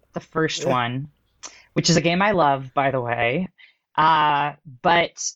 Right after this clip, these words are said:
Speaker 1: I, I tend to play games on easy because I wanna enjoy the story, and I have enough stress in my work life that I don't wanna add it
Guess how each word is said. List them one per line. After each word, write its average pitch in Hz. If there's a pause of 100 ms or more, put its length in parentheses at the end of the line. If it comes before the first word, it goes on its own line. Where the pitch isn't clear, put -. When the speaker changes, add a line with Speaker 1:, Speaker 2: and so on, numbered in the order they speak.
Speaker 1:
I, 190
I 170
tend 185
to 220
play 185
games 175
on 147
easy 170
because 151
I 147
wanna 143
enjoy 143
the 143
story, 151
and 135
I 127
have 139
enough 139
stress -
in 143
my 131
work 127
life 214
that 156
I 151
don't 147
wanna 147
add 135
it 170